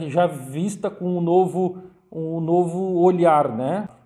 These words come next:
"O que você está achando do Thiago Nunes?" A pergunta foi mais categórica, assim. "Ele chega depois de muita conversa, né, sobre a contratação dele", foi a pergunta, "e muita avaliação. Estamos muito satisfe-, satisfeitos, estamos encantados com ele,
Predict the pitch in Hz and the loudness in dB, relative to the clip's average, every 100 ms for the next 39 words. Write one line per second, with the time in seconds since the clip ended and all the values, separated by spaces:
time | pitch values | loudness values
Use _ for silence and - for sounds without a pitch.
0 | _ 226 220 226 220 214 202 - 202 185 | _ -4 -2 -2 -2 0 0 2 2 2
1 | 190 202 185 180 180 165 156 135 143 143 | -6 -2 0 2 0 0 -2 -4 -6 -8
2 | 151 - 160 170 170 - 160 160 143 156 | -10 -10 -8 -6 -6 -8 -8 -2 0 0
3 | 156 151 131 120 - - _ _ _ 175 | 0 -6 -6 -8 -12 -20 _ _ _ -6
4 | 185 196 - 196 185 - - 165 175 180 | -4 -6 -2 0 2 2 -2 -4 -2 0
5 | 190 175 185 214 233 226 190 147 165 165 | -2 0 2 2 2 0 2 2 2 0
6 | 156 151 151 - 151 151 156 156 160 151 | -4 -4 -6 -6 -4 -4 -4 -8 -10 -6
7 | 175 180 180 156 120 127 139 139 - - | -4 -2 -2 -4 -6 -6 -6 -8 -12 -20
8 | _ _ _ - 170 175 208 208 175 196 | _ _ _ -6 0 2 2 2 4 4
9 | 202 208 - 180 156 - - - _ - | 2 0 0 2 2 -2 -12 -20 _ -14
10 | 196 - 214 214 190 208 220 220 214 202 | -8 0 0 0 0 0 0 -2 -6 -8
11 | 196 185 - 202 - - 170 170 - 175 | -12 -10 -4 -4 -4 -2 -2 -4 -8 -6
12 | 170 175 175 196 185 180 185 - - 156 | -4 -6 -4 -4 0 2 2 -2 -6 -4
13 | 135 120 - | -2 -4 -8